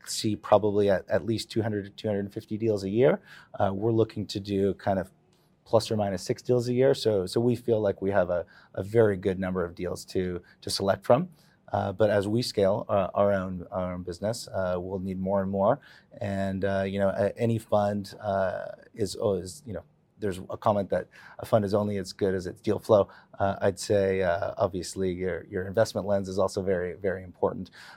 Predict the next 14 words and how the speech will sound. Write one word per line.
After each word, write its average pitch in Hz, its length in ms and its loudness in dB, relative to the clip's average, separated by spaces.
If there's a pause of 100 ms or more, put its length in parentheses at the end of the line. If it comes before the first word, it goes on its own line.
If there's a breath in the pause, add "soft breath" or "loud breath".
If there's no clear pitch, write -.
(120)
Uh, 101 240 2
but 98 200 -6
the 104 80 -2
more 107 160 6
conversations 98 720 -2
that 104 120 4
we 98 140 -4
can 101 160 -6
be 98 140 0
in, 110 180 -2 (300 soft breath)
uh, 101 460 4 (200)
the, 101 220 2
the 92 100 -4
better, 95 380 0